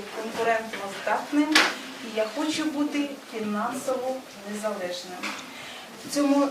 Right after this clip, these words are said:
спрямуванні і працює наш вищий навчальний заклад. Ви знаєте, принцип нашої роботи, нашого вищого навчального закладу — це надати освіту не тільки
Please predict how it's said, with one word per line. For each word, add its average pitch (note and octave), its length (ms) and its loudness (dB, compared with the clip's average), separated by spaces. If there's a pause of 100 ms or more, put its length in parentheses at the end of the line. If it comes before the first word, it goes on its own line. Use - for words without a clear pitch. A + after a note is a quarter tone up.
(140)
спрямуванні C4 1040 4
і A#3+ 120 -6 (100)
працює C4 680 4
наш A#3+ 260 2 (580)
вищий B3+ 360 0
навчальний G#3+ 680 0 (100)
заклад. - 380 -2 (640)
Ви C4 100 10
знаєте, D4 560 6 (120)
принцип E4 580 6 (120)
нашої C4+ 540 4
роботи, A3 580 0 (440)
нашого D4 500 6
вищого C#4 580 6
навчального A#3+ 840 2 (180)
закладу — C4+ 520 0 (680)
це C4+ 80 10
надати C4+ 640 8 (100)
освіту A3+ 580 -2 (240)
не A3+ 80 -2
тільки C4+ 440 -4